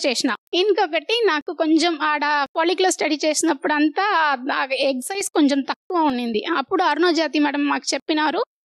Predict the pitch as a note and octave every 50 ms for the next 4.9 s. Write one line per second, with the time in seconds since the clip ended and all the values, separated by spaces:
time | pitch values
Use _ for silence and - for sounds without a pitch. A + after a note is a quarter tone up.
0 | _ - F#4+ G4+ G4 F4+ F4+ - G#4 G#4 F4+ E4+ D4+ C#4+ - - - D4 D4 C#4
1 | C#4 D4 D#4 F4 F#4 - - C#4 B3+ - - F4 F4+ G4 - - - D4+ D4+ D4+
2 | D4 G#4+ G#4 D#4+ D4 C#4+ C#4 F4 G4+ G#4+ F#4 D4 D4+ - D4 D4+ E4 E4+ E4+ E4
3 | D#4+ D#4+ D#4+ C4+ C#4+ - D4 D4 C#4+ D4 E4 F4 E4 E4+ F4 D#4+ E4 F4 F#4 F#4
4 | F4+ D#4 C#4 C4+ B3+ - C#4 C4+ B3 C4 A#3+ - B3+ B3+ B3 A#3 -